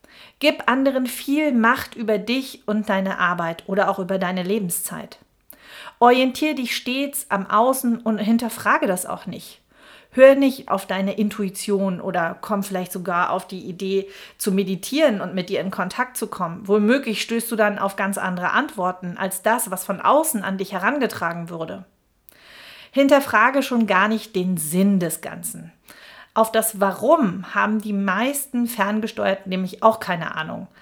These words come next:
Also nur Energieverschwendung. Behalte stets deine pessimistische Grundhaltung.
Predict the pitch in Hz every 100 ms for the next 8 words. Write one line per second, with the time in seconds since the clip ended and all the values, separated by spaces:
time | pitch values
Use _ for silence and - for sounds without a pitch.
0 | - - 185 196 208 214 240 240 220 -
1 | 185 170 196 185 190 196 - - - -
2 | 196 _ _ - - - - 226 240 254
3 | 240 - 240 262 254 - 202 202 208 220
4 | 214 208 196 202 196 196 175 180 180 -
5 | 170 - - 180